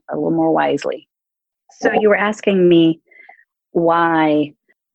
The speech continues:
the book. I think so many times in my career, people ask me, "How do you do it? How do you do it? How do you do it?" And I thought, "Oh, I," so I would just sort of write things down and I thought, "I'm gonna write a book." And as you knew, I had already been published. So I, so I, I knew it was doable from my Fulbright year where I got published.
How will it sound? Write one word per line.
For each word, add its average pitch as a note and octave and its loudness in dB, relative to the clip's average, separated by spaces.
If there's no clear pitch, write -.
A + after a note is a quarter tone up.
the C#4+ 2
book. E4 2
I G3 0
think A3+ 0
so G#3+ 0
many G3+ 2
times E3 2
in D3 6
my D3+ 2
career, - -4
people - -8
ask D3 -6
me, C#4+ -2
"How D3+ -4
do E3 -2
you F3+ -2
do A#3 -2
it? F3+ 2
How C#3+ -8
do E3 -8
you F#3+ -6
do A3+ 0
it? F3+ 0
How - -6
do - -4
you D#3+ 0
do G#3+ 4
it?" F#3+ 2
And D#3 -4
I D#3 -4
thought, D#3 -2
"Oh, - -12
I," E3 -8
so - -4
I F#3 2
would F#3+ 0
just - -6
sort F#3 2
of D#3 0
write F3 0
things D#3+ 0
down D#3 -2
and - -18
I - -18
thought, - -10
"I'm F3 -8
gonna E3+ -8
write D#3+ -6
a E3+ 0
book." B3 2
And A3 2
as G3+ 4
you F#3+ 2
knew, G#3+ 0
I F3+ 0
had F#3+ -2
already G3+ 0
been D3 0
published. F#3 -2
So - -4
I, D#3+ -8
so F3+ -4
I, E3+ 0
I F3 0
knew F#3+ 0
it E3 2
was D#3 0
doable D3 0
from - 0
my D#3+ 0
Fulbright - -2
year - -8
where - -8
I - -10
got - -10
published. - -12